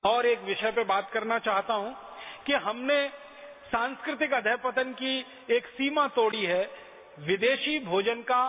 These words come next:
अंधानुकरण करके। भाषा में हम विदेशी हो गए, भूषा में हम विदेशी हो गए, भोजन के स्तर पर भी हमारे देश में बहुत ज्यादा विदेशीकरण हो गया।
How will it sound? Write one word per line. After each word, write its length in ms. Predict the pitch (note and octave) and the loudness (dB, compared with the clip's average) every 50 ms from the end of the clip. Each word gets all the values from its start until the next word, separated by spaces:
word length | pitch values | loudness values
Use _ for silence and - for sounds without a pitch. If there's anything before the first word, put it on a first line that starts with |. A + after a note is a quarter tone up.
| B3 B3 A3+ | 0 -4 -6
अंधानुकरण 720 | G3+ G#3 G3+ F#3+ F#3 G#3 G#3 G#3 - G3+ F#3 F3 E3+ D#3 | -6 -2 0 0 0 0 -2 -4 -4 -2 -2 -2 -2 -4
करके। 360 | - D3+ C#3 - - - - - - - - - - - - - - - - - - - - - - - | -6 -10 -10 -12 -12 -16 -20 -20 -20 -20 -20 -20 -20 -20 -20 -20 -20 -20 -20 -20 -20 -20 -20 -20 -6 0
भाषा 380 | - E3 F#3+ G3 - A3+ B3 B3+ | 2 2 2 2 0 -2 -2 -2
में 120 | C4 C#4 | 0 2
हम 140 | C4 B3 B3+ B3 | 2 2 2 2
विदेशी 380 | A#3+ A3 G#3+ A#3 A#3 - C4 | 2 4 4 4 4 4 4
हो 160 | C4 B3 A#3 | 4 4 4
गए, 220 | A3 G#3 A#3 B3+ C#4 - - - - - - - - - E3 | 4 4 2 0 0 -4 -8 -16 -16 -18 -18 -18 -16 -6 -2
भूषा 380 | D#3+ F3 G3+ G3+ G3+ A#3+ B3+ | 2 2 2 2 2 0 0
में 120 | C4+ C#4 C#4 | 0 2 0
हम 160 | B3 C4 C4+ | 0 0 0
विदेशी 400 | B3 A#3 G#3+ A3+ A#3 A3 A#3+ C4 | -2 0 2 2 2 2 2 2
हो 140 | B3+ A#3 A3 | 2 4 4
गए, 200 | G3 G3+ G3 G#3 - - - - - - - | 4 2 0 0 -2 -8 -14 -16 -16 -16 -12
भोजन 480 | D3+ C#3 D#3 F#3+ G#3 A#3 C4+ D#4 E4 E4+ | -4 0 2 4 4 4 2 0 0 0
के 220 | C4 F4 D#4+ D#4 | 0 0 0 0
स्तर 260 | - - - D4 C#4+ C#4 | 0 2 0 0 2 4
पर 200 | C4+ C#4+ C#4+ D4 | 4 2 2 2
भी 140 | D4 D#4 | 0 0
हमारे 400 | C#4+ G#3+ A3 A3+ A#3 A#3+ B3 B3 | 0 2 2 2 4 4 4 4
देश 260 | A#3 A#3 A#3 A#3 - A3+ | 4 4 2 2 2 -2
में 180 | B3 B3 A3+ | -4 -2 0
बहुत 240 | G3+ F3 F#3+ G#3 G3 | 2 2 2 2 2
ज्यादा 240 | G#3 G#3 G#3 G#3 A3 | 0 0 0 0 0
विदेशीकरण 720 | G3+ F#3 F3+ F3 F#3 F3+ - G#3 G3 - G3 F#3 F#3 F#3 | 0 0 0 0 0 0 -2 -4 -4 -2 0 2 2 0
हो 180 | F3 D3+ D3+ C#3 | 0 -2 -4 -6
गया। 220 | B2+ C3 - - | -8 -10 -12 -12